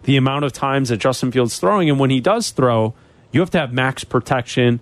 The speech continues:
You have to have play action. You have to roll him out of the pocket. You have to really make sure it's a perfect setting for him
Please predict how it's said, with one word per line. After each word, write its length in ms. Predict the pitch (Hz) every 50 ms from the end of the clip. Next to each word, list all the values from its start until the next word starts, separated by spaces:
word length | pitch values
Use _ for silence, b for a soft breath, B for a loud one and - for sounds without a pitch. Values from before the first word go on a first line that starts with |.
| b b b b b
You 80 | b 117
have 80 | 120
to 80 | - 147
have 80 | 135 117
play 240 | - 147 139 131
action. 320 | 127 123 123 123 - - 117
You 40 | 113
have 80 | -
to 80 | - 139
roll 160 | 143 147 147
him 80 | 143 135
out 120 | 135 135
of 40 | 131
the 80 | 131
pocket. 480 | - - 120 120 120 113 - 117 113 B B B B B B
You 80 | 170
have 80 | 190 175
to 60 | 220
really 400 | 175 139 147 160 170 170 165 160
make 240 | 151 143 139 139 -
sure 460 | - - - 139 127 123 117 110 113 b b b b b -
it's 160 | 131 131 -
a 60 | - -
perfect 560 | - - - 156 156 127 - 143 120 - -
setting 480 | - - - 160 160 147 117 110 104
for 240 | - - 113 107 98
him 320 | 95 104 104 101 98 92